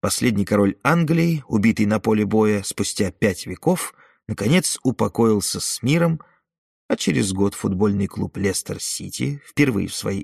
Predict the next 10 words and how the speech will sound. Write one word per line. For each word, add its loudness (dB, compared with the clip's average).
истории -6
оформил -6
невероятное -2
чемпионство. -4
Назовём 0
это -4
последней -2
чудесной 0
милостью -6
короля. -10